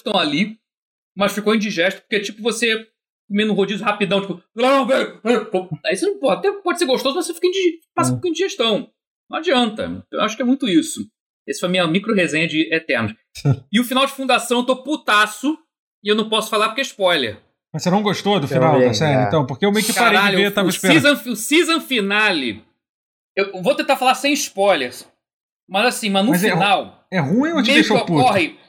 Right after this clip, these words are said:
Speaker 2: Ah, tá.
Speaker 1: puto que é ruim.
Speaker 2: Hum.
Speaker 1: Puto de ruim, puto. Porque sabe assim,
Speaker 2: Bom,
Speaker 1: quando,
Speaker 2: bom
Speaker 1: sabe
Speaker 2: saber,
Speaker 1: aquele
Speaker 2: não vou nem ver mais essa
Speaker 1: tropo,
Speaker 2: porra.
Speaker 1: tropo
Speaker 2: Nunca foi.
Speaker 1: lite-, tropo, tropo narrativo assim de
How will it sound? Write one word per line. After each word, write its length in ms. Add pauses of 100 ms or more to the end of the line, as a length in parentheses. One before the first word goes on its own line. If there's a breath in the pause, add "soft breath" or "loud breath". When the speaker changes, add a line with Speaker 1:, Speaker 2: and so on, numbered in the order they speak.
(140)
Speaker 2:
Ah, 180 (100)
tá. 260 (160)
Speaker 1:
puto 220
que 100
é 40
ruim. 460 (260)
Speaker 2:
Hum. 280 (100)
Speaker 1:
Puto 180
de 120
ruim, 300
puto. 220 (600)
Porque 200
sabe 220
assim, 200
Speaker 2:
Bom, 60
Speaker 1:
quando, 240
Speaker 2:
bom 60 (180)
Speaker 1:
sabe 220
Speaker 2:
saber, 0
Speaker 1:
aquele 220
Speaker 2:
não 60
vou 100
nem 120
ver 140
mais 160
essa 120
Speaker 1:
tropo, 180
Speaker 2:
porra. 200 (100)
Speaker 1:
tropo 200
Speaker 2:
Nunca 120
foi. 100
Speaker 1:
lite-, 260
tropo, 380 (120)
tropo 340
narrativo 480
assim 240
de 340